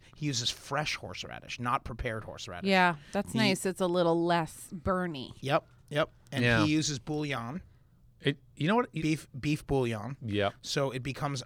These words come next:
Speaker 1: a more, a little more savory,
Speaker 2: It is
Speaker 1: the
Speaker 2: fun
Speaker 1: drink.
Speaker 2: to do the Bloody Mary bar. So you have the big pitcher, and then you have all the olives and the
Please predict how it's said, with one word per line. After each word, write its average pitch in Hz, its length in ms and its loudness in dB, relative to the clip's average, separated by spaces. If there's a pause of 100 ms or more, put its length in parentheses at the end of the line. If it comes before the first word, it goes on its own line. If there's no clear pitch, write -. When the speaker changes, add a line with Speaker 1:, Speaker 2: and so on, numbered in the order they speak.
Speaker 1:
a 139 60 -2
more, 131 380 -4 (120)
a 139 60 2
little 143 180 2
more 123 160 -6
savory, 113 600 -2
Speaker 2:
It 247 100 2
is 294 220 2
Speaker 1:
the - 40 -4
Speaker 2:
fun 285 200 2
Speaker 1:
drink. 269 160 -4
Speaker 2:
to 214 80 -6
do 214 260 0
the 190 160 -2
Bloody 180 300 2
Mary 160 240 -4
bar. 135 360 -4 (540)
So 202 120 -6
you 196 60 0
have 180 120 -2
the 165 80 -4
big 175 220 -4
pitcher, 180 480 -2
and 165 180 -2
then 160 100 -2
you 170 100 -2
have 160 180 -2
all 147 160 4
the 147 340 2 (560)
olives 165 600 2
and 147 220 -2
the 156 360 2